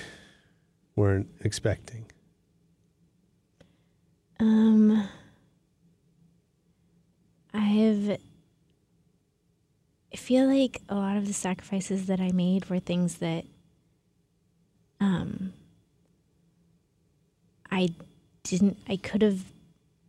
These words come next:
Speaker 2: not done as much. Like, I felt like I had to be, like, the serious one, like, running everything and, like,
Speaker 1: Mm.
Speaker 2: and not enjoying the moments as
Speaker 1: Yeah.
Speaker 2: much. And I feel like I could have, I could have enjoyed more. I could have let some of that go and, like,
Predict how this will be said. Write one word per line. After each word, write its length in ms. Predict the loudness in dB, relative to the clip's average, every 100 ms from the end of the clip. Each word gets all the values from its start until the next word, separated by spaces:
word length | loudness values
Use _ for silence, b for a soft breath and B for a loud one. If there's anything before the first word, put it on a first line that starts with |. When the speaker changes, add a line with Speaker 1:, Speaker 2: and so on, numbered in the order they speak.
| _ _ _ -2
Speaker 2:
not 420 | 0 2 0 -2
done 220 | 2 4
as 180 | 4 2
much. 280 | 0 -2 -4
Like, 140 | -4 -2
I 60 |
felt 260 | 0 0 0
like 160 | -2
I 60 | -4
had 240 | -6 -6 -6
to 60 |
be, 140 | -2 -2
like, 180 | -2
the 80 | -4
serious 520 | -4 -4 -4 -4 -4
one, 280 | -2 0 -2 -4
like, 220 | -6 -6 -6 -4
running 300 | 0 2 0
everything 480 | 0 -2 0 0
and, 140 | 0 -2
like, 160 | 0
Speaker 1:
Mm. 240 | 2 2 0 b b _ _ _ _ 2
Speaker 2:
and 100 | 4
not 180 | 4
enjoying 600 | 2 2 2 2 4 2 2
the 80 | 4
moments 600 | 6 6 6 4 -2 -14 -4
as 100 | 0
Speaker 1:
Yeah. 60 | 4
Speaker 2:
much. 420 | 6 4 0 -8 -16 _ _ _ _ _ _
And 80 | 0
I 40 |
feel 160 | 2 2
like 200 | 2 -2 -6
I 180 | -6 -6
could 240 | -8 -6 -2
have, 320 | -4 -6 -18 -20 _ _ _ _ _ _ _ -12
I 60 |
could 180 | -6 -2
have 80 | 0
enjoyed 360 | 0 0 -4 -6
more. 160 | -8
I 120 | -10 -14
could 200 | -6 -4
have 160 | -2
let 200 | -2 -2
some 240 | -4 -2 -2
of 120 | -4
that 200 | -8 -6
go 220 | -6 -6
and, 180 | -6 -6
like, 320 | -6 -8 -14